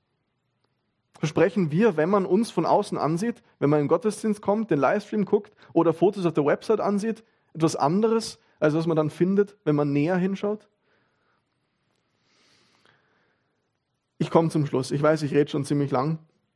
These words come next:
Danke, dass ihr mir bis hierher gefolgt seid. Den Aufmerksamen unter euch ist vielleicht aufgefallen, dass ich noch nichts zu den Versen zwanzig bis zweiundzwanzig gesagt habe. Das liegt zum einen daran, dass dieser Text so voll ist und ich nicht eine Stunde lang predigen will.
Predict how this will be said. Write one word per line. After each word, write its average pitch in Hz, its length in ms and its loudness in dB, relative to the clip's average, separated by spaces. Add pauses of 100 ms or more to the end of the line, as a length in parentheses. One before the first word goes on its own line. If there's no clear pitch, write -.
(340)
Danke, 147 240 2
dass 147 160 2
ihr 147 60 0
mir 139 100 2
bis 135 120 -4
hierher 147 260 2
gefolgt 135 400 0
seid. 143 240 0 (1400)
Den 165 200 2
Aufmerksamen 156 600 0
unter 160 200 0
euch 151 180 0
ist 156 100 -2
vielleicht 147 260 0
aufgefallen, 143 600 -2
dass 143 160 -2
ich 139 100 -2
noch 143 120 2
nichts 160 180 -4
zu 160 80 -6
den 143 140 -2
Versen 139 300 0
zwanzig 139 340 -4
bis 143 140 -12
zweiundzwanzig 131 600 -6
gesagt 127 380 -8
habe. - 100 -16 (880)
Das 151 140 0
liegt 196 160 -2
zum 190 140 0
einen 175 180 0
daran, 170 240 2
dass 156 120 -2
dieser 151 220 0
Text 160 320 -4
so 160 180 2
voll 147 280 0
ist 139 140 -4
und 143 100 -4
ich 143 140 0
nicht 147 240 -4
eine 143 160 -4
Stunde 165 300 2
lang 127 200 -2
predigen 131 360 -4
will. 165 180 -2